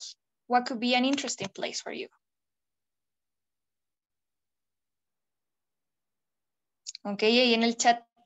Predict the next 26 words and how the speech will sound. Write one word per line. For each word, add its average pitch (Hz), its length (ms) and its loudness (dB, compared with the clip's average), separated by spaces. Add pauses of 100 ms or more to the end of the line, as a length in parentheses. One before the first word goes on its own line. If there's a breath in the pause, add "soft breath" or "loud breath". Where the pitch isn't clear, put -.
(140)
Amanda 226 420 4
dijo, 247 440 0
"Number 226 480 2
nine 262 440 4
goes 240 300 -2
with 202 140 -4
age". 285 440 -4 (200)
Ok, 196 200 -4 (200)
very 240 200 4
good, 277 180 0
Amanda, 311 380 -2
¿cierto? 294 360 -2
Interesting 320 600 -2 (360 loud breath)
es 240 280 0
un 254 200 2
lugar 226 520 4 (300 loud breath)
que 254 80 0
intriga 302 440 4
a - 20 4
las 294 160 2
personas, - 840 -4 (240)
que 226 180 4
les 226 180 0
resulta 269 640 2
interesante, 220 800 -2
¿cierto? 214 460 -8